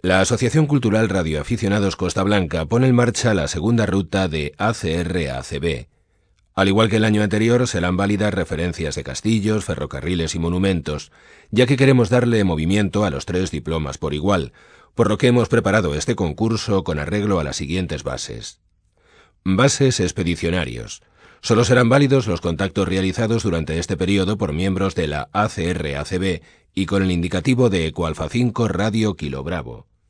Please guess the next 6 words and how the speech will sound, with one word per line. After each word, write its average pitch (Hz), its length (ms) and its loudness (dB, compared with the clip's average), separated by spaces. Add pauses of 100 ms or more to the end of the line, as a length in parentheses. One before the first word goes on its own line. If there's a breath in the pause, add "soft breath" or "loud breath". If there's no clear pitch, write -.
(880 loud breath)
Se 110 280 4
realizarán 117 500 2
en 135 100 4
total 104 360 0
veinte 110 400 0
actividades. 87 880 -4